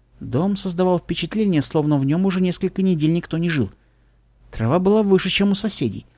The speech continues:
а кусты выглядели неухоженными. Создавалось впечатление, что Дурсли не было дома больше месяца. Это было странно. В столь позднее время Дурсли —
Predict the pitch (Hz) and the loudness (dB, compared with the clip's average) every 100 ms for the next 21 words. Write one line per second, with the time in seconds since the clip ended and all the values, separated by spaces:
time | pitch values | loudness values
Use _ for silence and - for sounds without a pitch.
0 | _ _ _ - 117 117 143 - - 208 | _ _ _ -8 -6 -4 -4 -4 2 4
1 | 214 214 202 214 208 214 220 - 196 117 | 4 2 2 4 4 4 4 4 2 4
2 | 92 - _ _ _ _ _ _ - - | -4 -8 _ _ _ _ _ _ -10 -4
3 | 123 156 160 - 151 156 147 220 180 139 | 0 2 2 0 -4 -4 0 2 4 2
4 | - 139 117 156 226 - 135 120 117 117 | -2 -4 0 0 0 0 2 2 0 0
5 | 117 135 131 143 - 226 233 120 - - | 0 0 0 -2 0 2 0 -2 -10 -14
6 | _ _ _ _ _ _ - 113 190 - | _ _ _ _ _ _ -4 -2 -2 -2
7 | 269 233 214 254 262 - - - 240 214 | -2 0 0 2 2 0 -2 0 4 6
8 | 143 113 104 98 - - 101 107 - 175 | 4 2 0 -4 -8 -8 -8 -8 -2 -2
9 | 135 127 113 101 175 156 107 131 202 - | 0 0 0 0 -2 -2 -2 -2 -4 -4
10 | 185 | -6